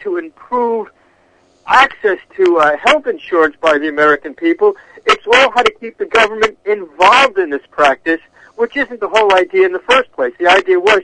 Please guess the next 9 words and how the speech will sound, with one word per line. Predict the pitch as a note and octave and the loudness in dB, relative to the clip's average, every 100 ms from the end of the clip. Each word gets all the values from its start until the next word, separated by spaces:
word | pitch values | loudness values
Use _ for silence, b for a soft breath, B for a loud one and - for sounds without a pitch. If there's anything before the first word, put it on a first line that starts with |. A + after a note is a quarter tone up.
| - | -4
to | D#3+ | -12
insure | D3 - - A3 G3+ | -12 -10 -2 0 0
the | G4 | -2
uninsured | F3+ E3 - - C4+ D#3 C#3+ - B B - | -4 -6 -14 -4 0 0 -2 -8 B B -6
and | F#3 - | -6 -4
to | |
make | G3+ G#3 - | -2 -2 -2
premiums | - B3+ A3 G3+ E3 | -4 -4 -2 -4 -4
affordable. | E3 - C#4+ B3 D3+ D#3 D#3 | -12 -6 -2 0 2 0 0